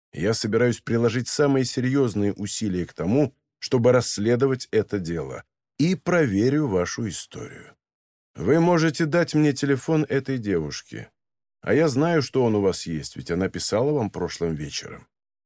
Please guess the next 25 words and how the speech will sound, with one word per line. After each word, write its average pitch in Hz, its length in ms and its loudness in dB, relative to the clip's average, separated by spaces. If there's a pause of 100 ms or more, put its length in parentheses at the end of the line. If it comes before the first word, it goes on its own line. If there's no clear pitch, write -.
(300)
В - 140 -20
противном 147 560 2
случае 185 480 0
я 185 100 4
сам 143 320 4
наберу 113 380 2
ресепшн 101 680 0
отеля 139 580 0 (360)
и 107 80 0
попрошу 127 460 2
их 185 140 0
напрямую 151 520 4
связать 113 480 2
меня 120 260 2
с 110 80 -4
барменшей". - 760 -8 (920)
Шутер 156 440 2
поднимается 127 720 2
со - 120 -6
скамейки. 78 720 -4 (640)
"Звоните 143 580 2
в 113 100 -2
Вовенет", — 104 600 0 (320)
говорит 113 500 0
он. 98 260 2